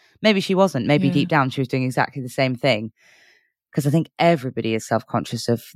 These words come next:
Speaker 1: themselves to a degree, and also, um, shorts objectively are kind of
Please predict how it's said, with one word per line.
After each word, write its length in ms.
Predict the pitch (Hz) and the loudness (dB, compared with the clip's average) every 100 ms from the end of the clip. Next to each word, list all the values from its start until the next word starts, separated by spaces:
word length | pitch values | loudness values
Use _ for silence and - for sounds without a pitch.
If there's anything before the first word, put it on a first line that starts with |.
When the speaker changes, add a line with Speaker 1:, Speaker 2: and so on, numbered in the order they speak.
| _ | _
Speaker 1:
themselves 800 | 123 120 113 123 120 117 - - | 2 2 2 4 4 2 -4 -6
to 160 | - 135 | 2 4
a 60 | 127 | 4
degree, 420 | 127 139 135 139 - | 2 2 2 2 0
and 200 | 147 143 | 0 2
also, 640 | 143 135 - 139 139 139 139 - _ _ _ - | 0 0 4 6 6 6 2 -6 _ _ _ 0
um, 360 | 139 135 135 - | 2 4 2 -2
shorts 840 | - - 143 139 - - - - - _ _ 147 | -2 4 6 6 2 -6 -2 -2 -2 _ _ -2
objectively 800 | 139 156 - - 139 139 135 - | 2 0 0 -4 0 4 4 2
are 260 | 147 135 | 2 2
kind 420 | 131 - 139 135 131 | 2 -2 2 4 4
of 280 | 123 - | 0 -4